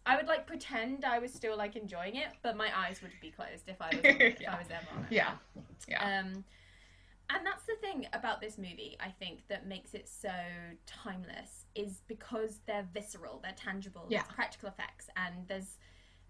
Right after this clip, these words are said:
Speaker 1: everything needs to be done with practical effects all the time. Um,
Speaker 2: Absolutely.
Speaker 1: and it just isn't, and it sucks. Um, and this is ge-, when, when he, like, when the animatronic velociraptor comes out of the thing and he's like,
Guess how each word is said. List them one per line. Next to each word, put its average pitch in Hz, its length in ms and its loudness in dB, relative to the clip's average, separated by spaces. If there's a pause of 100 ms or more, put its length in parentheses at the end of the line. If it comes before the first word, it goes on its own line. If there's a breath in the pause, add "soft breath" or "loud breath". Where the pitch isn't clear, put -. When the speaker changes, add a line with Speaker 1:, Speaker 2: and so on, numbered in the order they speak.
(340 soft breath)
Speaker 1:
everything 254 400 -2
needs 208 180 -6
to 196 60 -12
be 202 60 -10
done 190 120 -4
with 185 140 -12
practical - 280 -12
effects - 300 -12
all 190 100 -8
the 190 80 -12
time. - 360 -12 (180)
Um, 175 320 -2
Speaker 2:
Absolutely. - 580 4
Speaker 1:
and 190 80 -6
it - 180 -12
just - 260 -16
isn't, 185 260 -12
and - 80 -16
it - 80 -18 (400)
sucks. - 440 -4 (600 soft breath)
Um, 226 440 2 (420)
and 254 280 4 (220)
this 320 220 -6
is 381 180 -6
ge-, - 180 -6
when, 330 200 4 (180)
when 311 280 2
he, 330 200 -10
like, 311 240 0
when 285 200 -6
the 294 80 -4
animatronic 269 760 -2
velociraptor 247 540 -2
comes 240 240 -4
out 226 140 0
of 226 80 -4
the 208 340 2 (400 soft breath)
thing 262 300 6
and 220 80 -2
he's 214 140 -2
like, 196 240 -6